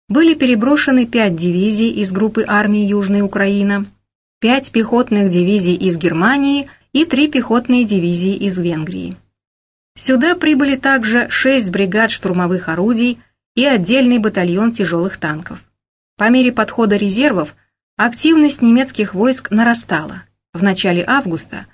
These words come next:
ожесточённые бои развернулись на обоих берегах Вислы. Противник пытался встречными ударами вдоль восточного берега отрезать переправившиеся на плацдарм войска от главных сил фронта и уничтожить их.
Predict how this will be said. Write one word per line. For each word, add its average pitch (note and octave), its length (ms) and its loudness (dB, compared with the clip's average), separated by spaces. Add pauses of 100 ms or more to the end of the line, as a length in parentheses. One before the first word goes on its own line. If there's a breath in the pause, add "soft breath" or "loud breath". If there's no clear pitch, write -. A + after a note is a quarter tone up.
(320)
ожесточённые C4 880 2
бои A3+ 300 0
развернулись A3+ 640 0
на F3+ 180 0
обоих G3+ 340 0
берегах F3+ 440 -2
Вислы. F#3 560 -2 (500 loud breath)
Противник B3 760 2
пытался B3+ 520 0
встречными A3 600 0
ударами F#3 600 0
вдоль F3+ 320 -2
восточного F3+ 640 -2
берега F3 460 -4 (460 soft breath)
отрезать C4 680 0
переправившиеся A#3 880 -2
на F#3+ 100 0
плацдарм F3+ 560 -2
войска F3+ 480 -2
от A3 200 -2
главных A#3+ 440 0
сил B3 240 -2
фронта A#3 560 -2 (320 loud breath)
и D4+ 120 2
уничтожить F3+ 760 0
их. - 280 -16